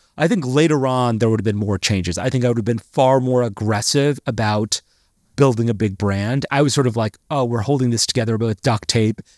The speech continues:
could fall apart at any time. I wanna do just-in-time inventory because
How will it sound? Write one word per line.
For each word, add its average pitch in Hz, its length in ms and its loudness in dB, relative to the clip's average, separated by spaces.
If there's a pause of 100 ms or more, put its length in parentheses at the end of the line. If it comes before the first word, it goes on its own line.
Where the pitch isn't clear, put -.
(120)
could 127 120 0
fall 131 200 2
apart 117 260 0
at 107 80 0
any 107 180 -2
time. 107 520 -2
I 156 60 0
wanna 131 180 0
do 117 180 2
just-in-time 117 720 0
inventory 110 580 0
because 104 440 -2